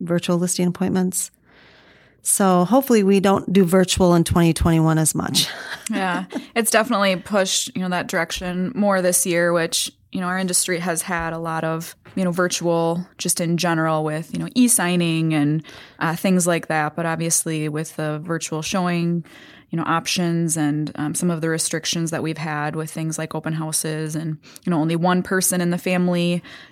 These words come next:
Speaker 2: to go on the showing after they have exhausted all of the, you know, virtual online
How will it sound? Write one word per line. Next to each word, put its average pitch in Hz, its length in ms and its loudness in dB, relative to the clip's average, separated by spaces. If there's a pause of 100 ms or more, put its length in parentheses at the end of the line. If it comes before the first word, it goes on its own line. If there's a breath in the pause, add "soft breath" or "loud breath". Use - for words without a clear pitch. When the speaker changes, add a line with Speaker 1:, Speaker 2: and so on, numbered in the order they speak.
(100)
Speaker 2:
to 196 80 -2
go 190 140 6
on 180 160 6
the 175 80 2
showing 175 640 2
after 175 380 0
they 170 120 2
have 175 160 0
exhausted 165 480 -2
all 156 160 -2
of 160 140 -6
the, 151 400 -2 (160)
you 165 80 -4
know, 160 60 -4
virtual 165 360 -2
online 156 720 0